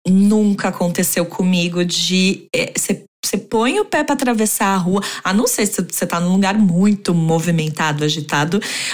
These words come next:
mas assim, cê pisa, eles param, e deixam você passar em qualquer situação.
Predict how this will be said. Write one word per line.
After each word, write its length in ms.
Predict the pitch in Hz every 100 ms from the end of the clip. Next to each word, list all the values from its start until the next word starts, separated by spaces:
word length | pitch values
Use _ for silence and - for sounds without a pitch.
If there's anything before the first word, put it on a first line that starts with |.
| -
mas 160 | 185 220
assim, 460 | 269 247 190 151
cê 220 | - 269 269 -
pisa, 560 | 214 202 208 233 294 -
eles 340 | 202 180 180
param, 600 | - 214 170 156 175 247 - _ _ _
e 80 | 226
deixam 380 | 214 165 - 190
você 260 | 202 - 226
passar 460 | 226 254 214 165
em 60 | 180
qualquer 320 | 190 185 160
situação. 800 | 170 - - 381 - 190 165 196